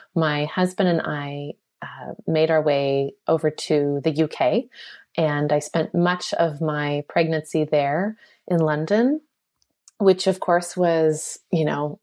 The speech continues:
I was newly pregnant. I, we were fairly newly married, and we were in a brand new place. I had no support system. I didn't know anything about the healthcare system, except that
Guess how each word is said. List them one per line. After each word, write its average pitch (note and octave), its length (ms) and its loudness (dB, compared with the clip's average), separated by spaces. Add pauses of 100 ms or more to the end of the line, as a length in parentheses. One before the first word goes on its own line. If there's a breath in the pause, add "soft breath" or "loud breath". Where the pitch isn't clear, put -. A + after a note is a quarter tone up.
I D3+ 200 -2
was D3 540 -2
newly A3+ 400 4
pregnant. G3 720 -2
I, D3+ 240 -8
we F3 180 0
were D#3+ 140 2
fairly G#3 460 2
newly F#3+ 260 4
married, F3+ 640 2
and C#3+ 540 -2 (600 loud breath)
we E3 60 0
were D#3 80 4
in D#3 80 2
a D#3 60 -4
brand F3 240 2
new F#3 140 4
place. F3 400 0
I - 80 -4
had C#3 160 -4
no F3+ 160 2
support F3+ 400 0
system. D3 560 -2
I - 80 -4
didn't D3 220 0
know C#3 100 -6
anything F3 340 0
about D3+ 220 -2
the E3 40 -2
healthcare D#3 400 0
system, D3 560 -2
except - 440 -2
that C#3+ 340 -2